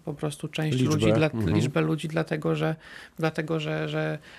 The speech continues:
Speaker 1: to, to jest wielka, wielka hala, która, która mieści w, w sobie, mm, u-,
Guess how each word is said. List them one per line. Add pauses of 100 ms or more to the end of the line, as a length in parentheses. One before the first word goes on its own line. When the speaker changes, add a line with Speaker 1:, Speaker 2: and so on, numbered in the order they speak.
Speaker 1:
to,
to
jest
wielka,
wielka
hala,
która,
która
mieści
w,
w
sobie,
mm,
u-,